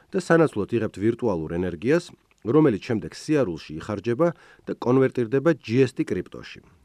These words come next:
G S T-ზე დეტალები ქვემოთ. ამებს ახსნის ქვევით და მაქამდე მივალთ, საინტერესოა.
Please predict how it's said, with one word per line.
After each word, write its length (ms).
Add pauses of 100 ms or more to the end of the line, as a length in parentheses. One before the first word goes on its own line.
(120)
G 240
S 80
T-ზე 240
დეტალები 480
ქვემოთ. 360 (1160)
ამებს 400 (560)
ახსნის 400
ქვევით 480 (560)
და 160
მაქამდე 400
მივალთ, 320
საინტერესოა. 580